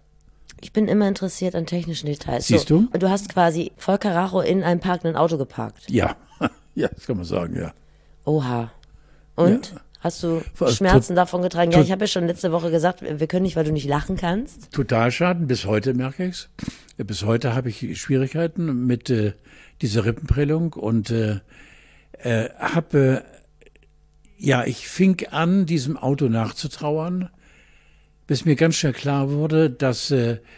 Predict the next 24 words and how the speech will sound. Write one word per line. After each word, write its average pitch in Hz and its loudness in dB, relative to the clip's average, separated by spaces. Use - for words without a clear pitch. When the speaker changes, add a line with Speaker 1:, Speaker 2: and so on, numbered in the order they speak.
Speaker 2:
der - -8
liebe 95 -6
Gott 92 -6
selbst 92 -6
hat 82 -10
keine - -10
Zeit 92 -8
gehabt. - -12
Aber 117 0
er 120 6
hatte 135 -2
einen 143 0
so 127 -2
einen 120 0
Engel 127 0
neben 82 -6
mich 82 -10
gesetzt. 98 -8
Ich 120 -8
hätte 151 0
eigentlich 101 -4
tot 90 -6
sein - -10
müssen. - -12